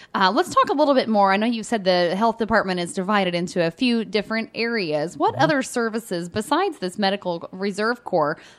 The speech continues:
Speaker 1: uh, do you offer throughout the year to our county?
Speaker 2: Uh, they do offer a, uh, walk-in flu clinic,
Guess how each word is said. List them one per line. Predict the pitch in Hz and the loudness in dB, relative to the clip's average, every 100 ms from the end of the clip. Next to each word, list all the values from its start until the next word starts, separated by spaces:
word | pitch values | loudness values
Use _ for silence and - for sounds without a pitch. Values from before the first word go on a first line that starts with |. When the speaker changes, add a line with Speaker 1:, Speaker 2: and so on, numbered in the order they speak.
| - | -6
Speaker 1:
uh, | 175 160 | -4 0
do | 220 | 0
you | 226 | 2
offer | 196 190 190 | 2 0 -4
throughout | 180 185 170 156 | -6 -2 0 0
the | 165 | -4
year | 160 156 | -4 -4
to | 160 180 | 0 0
our | 151 | 0
county? | 151 143 110 110 - _ _ - _ _ - | -2 -4 -4 -8 -12 _ _ -20 _ _ -2
Speaker 2:
Uh, | 127 120 90 - _ _ | 2 2 0 -10 _ _
they | 135 156 | 4 4
do | 180 208 180 | 4 2 4
offer | 151 147 143 127 | 4 0 0 2
a, | 120 113 110 | 4 4 2
uh, | 104 101 101 - | 4 2 0 -10
walk-in | 120 120 139 - 139 139 | 0 4 4 2 -2 -4
flu | 135 139 135 | -4 0 2
clinic, | 131 - 110 107 127 - | 0 -4 -4 -4 -8 -12